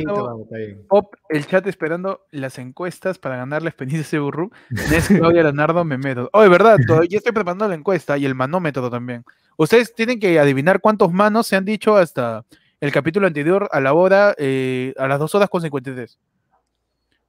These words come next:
Speaker 1: Ah, sí, ¿no? Mano.
Speaker 2: A ver, ¿qué dice,
Speaker 1: ¿Lo contaste?
Speaker 2: mano?
Speaker 1: ¿Lo contaste, mano? ¿Cuántos manos decimos?
Speaker 2: Voy, voy, voy, voy contando los manos. No voy a decir cuántos van para que la gente adivine.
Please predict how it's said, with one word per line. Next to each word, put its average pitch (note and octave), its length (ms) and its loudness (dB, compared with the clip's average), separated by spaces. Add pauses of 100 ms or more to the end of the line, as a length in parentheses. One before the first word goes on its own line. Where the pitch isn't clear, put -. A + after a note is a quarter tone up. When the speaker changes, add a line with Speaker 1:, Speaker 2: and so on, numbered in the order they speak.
(920)
Speaker 1:
Ah, C#3 160 0
sí, D#3 200 -4
¿no? F#3 500 -6 (640)
Mano. E2 420 -16 (1700)
Speaker 2:
A C#3 100 -2
ver, C#3+ 240 -2
¿qué D#3 140 -2
dice, D#3 220 0
Speaker 1:
¿Lo D3 40 2
contaste? D#3 460 4
Speaker 2:
mano? C#4 100 8
Speaker 1:
¿Lo F3 80 4
contaste, G3 440 4
mano? G#3 260 0
¿Cuántos A3 260 -2
manos G3 240 -2
decimos? D3+ 200 -4
Speaker 2:
Voy, A3 100 6
voy, A#3 180 6
voy, A#3+ 220 4
voy B3 160 0
contando A3+ 340 -2
los E3+ 140 -6
manos. E3+ 200 -4
No E3 100 -4
voy G3 80 0
a F#3+ 40 0
decir F3+ 160 -2
cuántos F3+ 260 -4
van F3 160 0
para E3+ 120 -2
que B2+ 80 -6
la B2 60 -10
gente C#3+ 180 -8
adivine. A2+ 320 -10